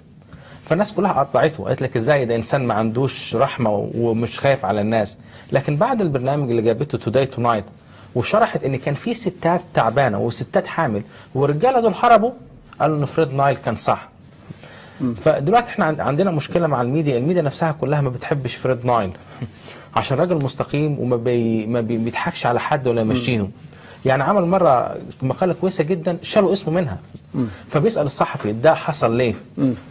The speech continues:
Speaker 1: قال له: "ال-، اللي بيحصل، يعني، أنت، أنت ب-، يعني، إحنا لازم نعمل كده معاك أنت بالذات،
Speaker 2: مم.
Speaker 1: عشان أنت الوحيد اللي واقف ضدنا". قال لهم: "إزاي؟"
Speaker 2: مم.
Speaker 1: قال له: "أنت لما منعت الإعلانات بتاعة التدخين في الجر-، في المجلات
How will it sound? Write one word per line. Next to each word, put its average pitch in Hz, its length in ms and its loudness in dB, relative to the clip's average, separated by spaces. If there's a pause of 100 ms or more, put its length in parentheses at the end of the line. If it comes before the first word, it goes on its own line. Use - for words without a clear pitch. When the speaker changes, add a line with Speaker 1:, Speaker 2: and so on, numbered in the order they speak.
(120)
Speaker 1:
قال 160 120 4
له: 156 220 0
"ال-، 147 160 0
اللي 131 160 0
بيحصل، 160 360 0
يعني، 123 280 2
أنت، 120 420 2 (280)
أنت 117 180 -2
ب-، 113 100 -2
يعني، 110 540 0 (220)
إحنا 139 180 -2
لازم 151 220 2
نعمل 139 240 0
كده 143 220 0
معاك 127 240 -4
أنت 131 160 -2
بالذات، 104 420 0 (180)
Speaker 2:
مم. 123 180 -2 (120)
Speaker 1:
عشان 135 280 -2
أنت 226 220 -2
الوحيد 175 640 0
اللي 139 140 0
واقف 156 260 4
ضدنا". 120 400 0
قال 143 120 2
لهم: 208 160 2
"إزاي؟" 170 360 2 (340)
Speaker 2:
مم. - 60 -4
Speaker 1:
قال 165 100 4
له: 208 60 2
"أنت 226 140 -2
لما 180 240 0
منعت 175 420 0 (120)
الإعلانات 123 500 0
بتاعة 139 420 -2
التدخين 156 480 -2
في 143 140 -8
الجر-، 113 520 0
في 113 160 -4
المجلات 117 540 2